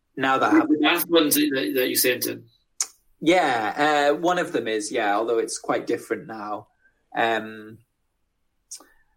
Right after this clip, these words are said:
Speaker 1: but yeah, two, two of them, which I think are kind of quite unique in their kind of concept. Um, and one is, yeah, one, one in, one of them is actually an, a ch-, children's sci-fi novel,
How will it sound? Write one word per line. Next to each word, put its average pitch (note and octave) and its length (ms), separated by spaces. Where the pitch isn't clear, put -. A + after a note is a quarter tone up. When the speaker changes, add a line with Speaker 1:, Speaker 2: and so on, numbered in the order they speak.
Speaker 1:
but C3+ 120
yeah, B2 140
two, E3 260
two F3 200
of C#3 80
them, B2+ 160
which - 160
I A#2+ 60
think A#2+ 280
are A2+ 340
kind A#2+ 180
of A2 80
quite A#2 200
unique A#2 380
in G#2 180
their G2+ 360
kind - 180
of G#2+ 100
concept. G#2+ 760
Um, G#2 800
and B2 160
one C3+ 180
is, G#2+ 180
yeah, G#2 420
one, A#2+ 240
one B2 160
in, A2+ 200
one D#3 140
of C#3 200
them C3 120
is B2+ 120
actually B2+ 300
an, B2 140
a A#2+ 60
ch-, - 280
children's D3+ 420
sci-fi A2 420
novel, G2 400